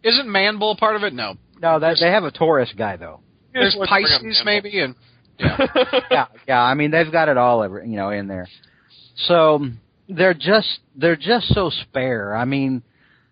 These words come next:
Speaker 2: they've always looked goofy, and, you know, now it, it's weird because the act-, because Scorpio is the most powerful member,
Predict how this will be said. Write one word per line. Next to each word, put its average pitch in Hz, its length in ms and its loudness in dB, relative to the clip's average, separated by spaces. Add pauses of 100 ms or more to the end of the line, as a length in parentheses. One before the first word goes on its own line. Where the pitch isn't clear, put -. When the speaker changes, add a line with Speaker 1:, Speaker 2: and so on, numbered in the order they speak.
(500)
Speaker 2:
they've 156 300 0
always 196 380 2
looked 139 260 0
goofy, 151 540 -4 (1300)
and, 139 580 2
you 139 120 -2
know, 131 260 2
now 165 260 0
it, 196 260 -6
it's - 200 2
weird 185 440 0
because 160 400 0
the 151 120 2
act-, 180 300 0
because 151 380 2
Scorpio 143 640 0
is 117 80 -4
the 127 60 -2
most 131 220 0
powerful 151 380 0
member, 123 480 0